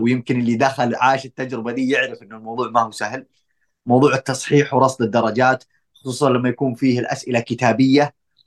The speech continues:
يعني، آه، ما ت-، ما تبغى تظلم أحد على أحد. أحيانا لما في بداية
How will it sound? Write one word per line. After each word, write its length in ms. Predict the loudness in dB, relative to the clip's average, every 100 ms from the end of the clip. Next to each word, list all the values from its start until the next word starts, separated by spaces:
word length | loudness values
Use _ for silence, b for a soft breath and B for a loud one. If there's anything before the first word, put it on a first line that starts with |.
| _ -6
يعني، 500 | -6 -4 -6 -6 -4
آه، 520 | 0 2 2 0 -2 -6 _ _ _ _ _ _ _ _ _
ما 220 | 4 4
ت-، 240 | 4 0 -2 -10 _
ما 180 | -4 -4
تبغى 300 | -2 -4 -6
تظلم 340 | -4 -4 -4 -2
أحد 260 | -4 -4 -4
على 160 | -2 -2
أحد. 260 | -2 -2 -6 _ _ _ b b b
أحيانا 340 | -6 -2 -2 0
لما 420 | -2 0 -2 -2
في 80 | -4
بداية 340 | 0 2 2